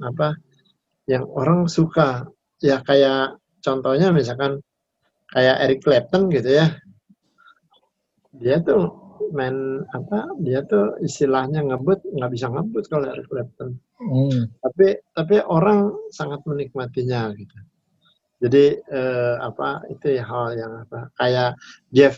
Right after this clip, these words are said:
Speaker 1: Beck misalkan, Jeff Beck. Jeff Beck, dia tertentu aja, dia apa, kadang-kadang mau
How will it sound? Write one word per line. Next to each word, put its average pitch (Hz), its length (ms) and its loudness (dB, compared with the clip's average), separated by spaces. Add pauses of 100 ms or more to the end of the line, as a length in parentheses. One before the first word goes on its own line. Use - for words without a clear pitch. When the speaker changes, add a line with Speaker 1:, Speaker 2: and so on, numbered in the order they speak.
Speaker 1:
Beck 185 400 4
misalkan, 123 560 -10
Jeff 117 260 -4
Beck. 127 300 -2 (840)
Jeff 139 240 6
Beck, 214 240 4 (1400)
dia 180 220 4 (240)
tertentu 151 540 0
aja, 180 340 4
dia 160 320 0
apa, 165 160 -4
kadang-kadang 139 560 0 (560)
mau 127 140 0